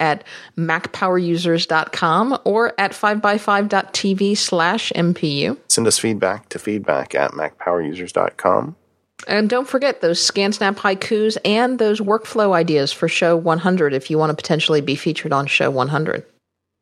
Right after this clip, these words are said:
Speaker 2: And, uh, you can contact us on Twitter. We are at Mac Power Users. Katie is at Katie Floyd, and I'm at Mac Sparky.
Speaker 1: Yeah.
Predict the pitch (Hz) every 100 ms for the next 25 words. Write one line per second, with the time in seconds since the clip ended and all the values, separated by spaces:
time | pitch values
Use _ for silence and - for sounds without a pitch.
0 | - 104 95 92 95 92 92 98 - 107
1 | 107 98 104 - 95 87 - 120 113 110
2 | 92 104 101 - 85 85 - 104 - -
3 | 90 - - 110 110 107 113 117 - -
4 | - - 85 90 80 - 69 - - -
5 | - 123 131 120 98 92 95 90 - 65
6 | - 65 - - 60 - - _ _ _
7 | _ _ _ _ - -